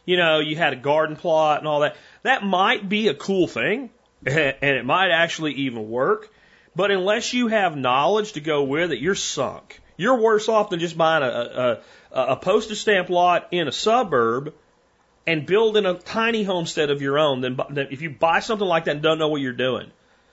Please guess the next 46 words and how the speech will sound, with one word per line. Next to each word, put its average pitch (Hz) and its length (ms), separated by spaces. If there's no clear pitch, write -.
You 165 180
are 170 80
gonna 151 220
go 147 240
negative 147 640
so - 440
fast, 127 420
and 147 100
you're 143 80
gonna 135 140
end 127 80
up 120 80
miserable. 131 720
And 143 80
if 147 80
you 160 80
get 160 140
lucky, 165 420
maybe 143 240
you'll 139 140
be 135 160
on 127 280
Learning 139 360
Channel 131 320
or 117 240
D-, 113 260
Discovery 135 460
or - 20
whoever 135 280
has 127 100
that 123 80
homestead 123 360
rescue 107 320
show. 90 320
Maybe. 110 380
When, 165 320
when 170 180
you 202 120
actually 208 420
build 165 640
things, 107 520
you 160 100
know 170 220
how 160 340
they 156 180
work, 127 560